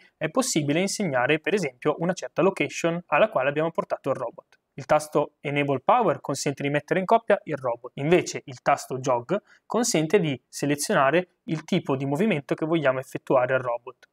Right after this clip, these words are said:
o interna Word, o interna Tool, oppure movimento di giunti. I tasti più e meno consentono di movimentare il robot giunto per giunto, oppure lungo gli assi cartesiani.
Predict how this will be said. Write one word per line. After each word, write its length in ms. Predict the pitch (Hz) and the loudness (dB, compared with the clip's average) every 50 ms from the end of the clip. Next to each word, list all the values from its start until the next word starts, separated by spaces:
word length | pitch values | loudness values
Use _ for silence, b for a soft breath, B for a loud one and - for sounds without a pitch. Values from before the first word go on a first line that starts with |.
| _ | _
o 220 | _ 151 135 127 131 | _ -2 0 0 -2
interna 360 | 131 131 135 127 131 156 190 | -2 0 0 2 2 2 2
Word, 540 | 202 202 208 208 214 220 214 262 269 262 - - | 4 6 6 6 6 6 4 4 2 2 2 -4
o 120 | 147 135 | -8 -8
interna 480 | 131 123 - 135 135 135 139 131 - _ _ | -4 -2 -2 -2 0 0 -2 -4 -4 _ _
Tool, 340 | - 208 185 156 156 175 214 - | -2 0 0 0 0 0 -2 -2
oppure 420 | - - 262 - - - - 156 165 | -4 -6 -6 -6 -6 -6 -4 -4 -4
movimento 460 | 156 165 180 196 151 131 - - 143 | -2 -2 -2 -2 -2 -4 -6 -6 -4
di 80 | 143 | -4
giunti. 380 | 143 131 127 - _ _ - _ _ | -4 -6 -12 -18 _ _ -20 _ _
I 100 | - - | -16 -2
tasti 420 | - 160 156 147 - - 160 131 - | 2 2 2 2 0 -6 -12 -6 -2
più 120 | - 202 | -2 0
e 20 | 226 | 0
meno 320 | 214 202 196 208 240 - | 0 0 0 0 -2 -2
consentono 560 | - - 160 147 - - 170 147 - 139 135 | -2 -4 -6 -4 -2 -2 -2 -2 -4 -6 -6
di 80 | 135 135 | -6 -6
movimentare 680 | 135 139 139 143 147 147 147 151 - 160 139 127 135 135 | -6 -6 -6 -6 -6 -8 -6 0 2 2 2 2 0 0
il 40 | |
robot 460 | 131 156 151 131 127 131 - - 139 135 | 2 4 4 4 2 -4 -10 -10 -10 -4
giunto 320 | 139 165 156 - - 127 | -2 -2 -2 -2 -6 -6
per 180 | - 208 226 208 | -4 -4 -4 -2
giunto, 400 | 202 220 214 208 - - - B B B B B | 0 0 -2 0 0 0 0 B B B B B
oppure 600 | - - - - - 170 143 147 165 185 185 - _ | -10 -10 -10 -4 -2 -2 2 2 2 2 0 -2 _
lungo 320 | - 190 185 160 165 208 240 | 0 2 2 2 2 0 0
gli 120 | 208 147 | -2 -2
assi 260 | - - - - 135 | -4 -4 -8 -8 -6
cartesiani. 560 | - 135 - - 139 127 131 117 - - - | -6 -6 -6 -8 -10 -10 -10 -10 -12 -12 -16